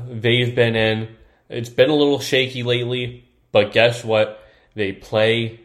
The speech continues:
the Dodgers as their last series, which is, I think, huge for them. They have to come out and show that this could be a potential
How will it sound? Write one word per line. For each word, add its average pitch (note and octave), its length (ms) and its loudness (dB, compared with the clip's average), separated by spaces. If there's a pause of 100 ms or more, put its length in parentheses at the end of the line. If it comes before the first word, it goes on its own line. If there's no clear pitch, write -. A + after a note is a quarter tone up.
the G#2 480 -8
Dodgers A2 840 0 (920)
as A2+ 240 4
their G#2+ 160 2
last G#2 420 2
series, G#2+ 480 -4 (260)
which A#2+ 300 -4
is, A2 160 0
I A2 160 4
think, A2 280 -2
huge C3 360 -4
for B2+ 140 -6
them. A#2+ 280 0
They A2 160 2
have B2+ 260 2
to A#2+ 100 -6
come A#2 240 0
out A2 180 0
and G#2 140 -4
show A#2 400 0 (420)
that A#2+ 240 4
this C#3+ 160 4
could B2+ 220 0
be B2 260 0
a B2 140 0
potential B2+ 920 0